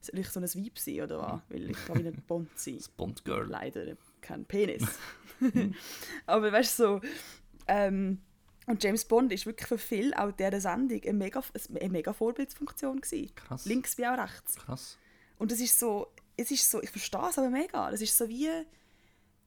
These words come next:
Speaker 1: keine Ahnung. Ja, bei Frauen gibt's jetzt, glaub ich, jetzt fällt mir jetzt grad niemand ein, der so eine krasse Vorbildfunktion hätte. Aber, äh,
Speaker 2: Ja, vielleicht
Speaker 1: das
Speaker 2: Jennifer Lawrence mit Hunger Games.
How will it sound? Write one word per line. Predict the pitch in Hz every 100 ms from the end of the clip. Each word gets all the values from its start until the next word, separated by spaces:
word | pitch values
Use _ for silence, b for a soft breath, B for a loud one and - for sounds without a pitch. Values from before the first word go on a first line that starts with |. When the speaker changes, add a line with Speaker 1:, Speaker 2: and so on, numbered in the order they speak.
| _ _ _ _ -
Speaker 1:
keine | 226
Ahnung. | 214 330 196 - - _ _ - _ _ _ _ _
Ja, | 208
bei | 202
Frauen | 202 185 254
gibt's | 220 220
jetzt, | 185 -
glaub | 170
ich, | 175
jetzt | - -
fällt | 190
mir | 185
jetzt | -
grad | 185
niemand | 202 269 277
ein, | 262
der | 269
so | 262 247 254
eine |
krasse | 254 - 226 -
Vorbildfunktion | 240 226 226 226 - 226 - 214 214
hätte. | 214 202 _ - 196 - B B B B B
Aber, | 190 196 185
äh, | 185 170 160 165 175 B -
Speaker 2:
Ja, | 107
vielleicht | 98 107 - - - - -
Speaker 1:
das | - - -
Speaker 2:
Jennifer | 104 107 104
Lawrence | 101 107 110 98
mit | -
Hunger | 101 113 127
Games. | - 131 151 - -